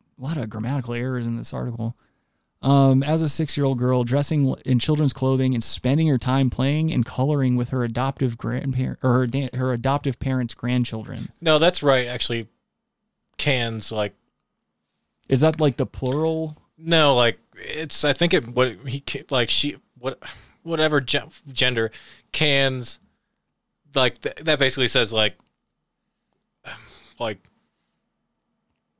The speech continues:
Speaker 2: uh, decrees almost, I think.
Speaker 1: Oh, okay, okay.
Speaker 2: Like,
Speaker 1: Gotcha.
Speaker 2: this, yeah.
Speaker 1: Yeah.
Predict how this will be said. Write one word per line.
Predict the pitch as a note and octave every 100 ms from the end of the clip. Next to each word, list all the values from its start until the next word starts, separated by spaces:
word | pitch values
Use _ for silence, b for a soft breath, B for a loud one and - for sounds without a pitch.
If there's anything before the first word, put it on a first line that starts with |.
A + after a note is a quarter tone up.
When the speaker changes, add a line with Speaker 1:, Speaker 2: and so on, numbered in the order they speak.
| D#3+ _ _ _ _ _ -
Speaker 2:
uh, | D3 C#3 B2+ B2
decrees | B2 - - D3+ C3 G#2+ G2
almost, | G#2+ G2 F#2+ F#2 -
I | F#2
think. | - F#2 - -
Speaker 1:
Oh, | D#3+ E3 E3
okay, | D#3 B2+ B2
okay. | B2 B2
Speaker 2:
Like, | A#2 A2+ -
Speaker 1:
Gotcha. | C#3 C3+ C3
Speaker 2:
this, | A2+ A#2
yeah. | G2+ - -
Speaker 1:
Yeah. | C3 A#2